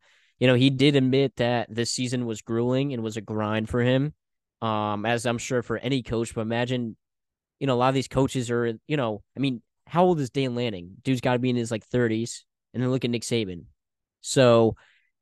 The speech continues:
that's forty years Nick Saban's gone at a guy like him. Even Kirby Smart's gotta be in his, like, fifties, I would imagine.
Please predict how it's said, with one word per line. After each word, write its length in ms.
that's 160
forty 380
years 360
Nick 120
Saban's 400
gone 260
at 120
a 60
guy 260
like 220
him. 460
Even 240
Kirby 300
Smart's 380
gotta 200
be 180
in 100
his, 220
like, 140
fifties, 560
I 80
would 140
imagine. 520